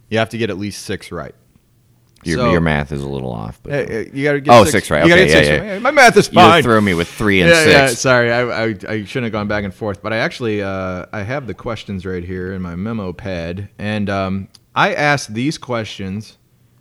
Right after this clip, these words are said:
Speaker 1: to bar patrons,
Speaker 2: Okay.
Speaker 1: my family,
Speaker 2: Okay.
Speaker 1: uh, all races.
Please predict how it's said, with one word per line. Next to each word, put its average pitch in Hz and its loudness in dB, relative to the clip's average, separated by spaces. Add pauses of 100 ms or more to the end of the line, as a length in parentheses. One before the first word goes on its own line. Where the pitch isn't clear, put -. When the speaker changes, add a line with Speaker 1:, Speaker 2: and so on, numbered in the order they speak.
(260)
Speaker 1:
to 104 -6
bar 113 0
patrons, 196 -2 (160)
Speaker 2:
Okay. 110 4 (100)
Speaker 1:
my 101 -4
family, 120 -2 (340)
Speaker 2:
Okay. 85 -2 (840)
Speaker 1:
uh, 107 -6 (120)
all 139 4
races. 135 -2